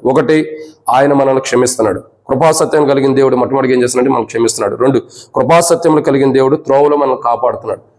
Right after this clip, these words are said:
అన్ని విషయాల్లో కూడా మనకు మెట్టుగానున్న సరళం చేస్తున్నాడు. మూడు, కృపాసత్యం కలిగిన దేవుడు ఏం చేస్తున్నాడంటే మనల్ని ప్రతి విషయంలో కూడా కాపాడటానికి ఇష్టపడుతున్నాడు. నాలుగు, కృపాసత్యం కలిగిన దేవుడు ఏం చేస్తున్నాడంటే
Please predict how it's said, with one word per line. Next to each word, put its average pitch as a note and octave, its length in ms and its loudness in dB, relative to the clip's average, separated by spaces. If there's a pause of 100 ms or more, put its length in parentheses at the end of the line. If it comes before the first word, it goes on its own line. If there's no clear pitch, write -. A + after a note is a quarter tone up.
(160)
అన్ని D#3 260 2
విషయాల్లో D#3 380 0
కూడా C3 120 0
మనకు B2+ 200 0
మెట్టుగానున్న C#3 520 0
సరళం B2+ 360 0
చేస్తున్నాడు. G#2+ 380 -4
మూడు, C3 160 2 (360)
కృపాసత్యం E3 640 2
కలిగిన C#3+ 300 2
దేవుడు C3+ 320 2
ఏం C3+ 100 2
చేస్తున్నాడంటే B2+ 540 -2 (320)
మనల్ని C#3 260 2
ప్రతి C3+ 320 0
విషయంలో E3+ 400 2
కూడా D#3+ 160 2
కాపాడటానికి C3+ 600 -2
ఇష్టపడుతున్నాడు. A2 520 -6 (340)
నాలుగు, C3+ 800 2
కృపాసత్యం E3+ 680 2
కలిగిన D3 300 0
దేవుడు C#3 220 2
ఏం C3+ 100 2
చేస్తున్నాడంటే B2+ 680 0